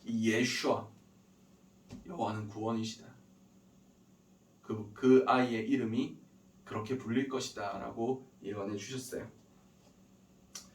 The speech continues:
예수께서 이 땅에 오시는 목적을 완전하게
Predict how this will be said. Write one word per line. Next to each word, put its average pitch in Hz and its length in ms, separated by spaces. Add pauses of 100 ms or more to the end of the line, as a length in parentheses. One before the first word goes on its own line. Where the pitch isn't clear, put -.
(380)
예수께서 143 720
이 147 100
땅에 156 280
오시는 160 540
목적을 135 580
완전하게 165 920